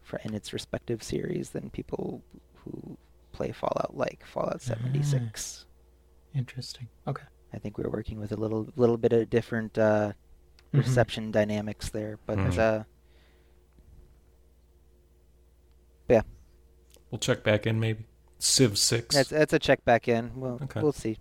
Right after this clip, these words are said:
Speaker 3: Okay.
Speaker 1: Other than, I guess, we tried the multiplayer, Tucker and I and Tucker's sister Carly,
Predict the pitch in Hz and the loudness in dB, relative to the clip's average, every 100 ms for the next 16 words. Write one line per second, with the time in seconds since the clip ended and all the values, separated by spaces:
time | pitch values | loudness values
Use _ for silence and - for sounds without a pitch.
0 | _ _ 160 147 104 104 147 165 175 175 | _ _ -12 -8 -6 -2 0 2 4 2
1 | 165 151 156 135 139 - 160 156 147 135 | 2 4 4 4 0 2 4 4 4 2
2 | 123 117 113 123 113 - 113 110 107 117 | 2 0 2 6 6 6 4 4 2 2
3 | 113 113 110 107 107 107 107 113 110 - | 4 4 2 2 0 -2 -2 -2 -2 -2
4 | 110 110 - 110 110 110 110 | -4 -4 -2 2 2 2 -2